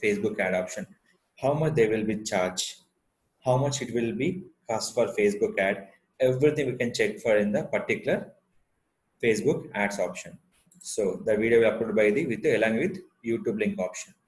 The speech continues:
When uploading YouTube link option, the YouTube thumbnail,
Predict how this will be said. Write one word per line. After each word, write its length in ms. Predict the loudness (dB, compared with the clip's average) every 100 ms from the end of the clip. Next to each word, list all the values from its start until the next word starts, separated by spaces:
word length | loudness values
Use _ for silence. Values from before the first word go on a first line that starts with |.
| _ _ -20 _ _ _ _
When 240 | -2 0
uploading 420 | -2 0 2 2
YouTube 380 | 2 0 2 2
link 180 | 2 2
option, 580 | 0 0 -2 -4 -4 -10 -20 _ _ _
the 80 | 0
YouTube 580 | 2 2 2 2 0 0
thumbnail, 480 | -2 0 2 2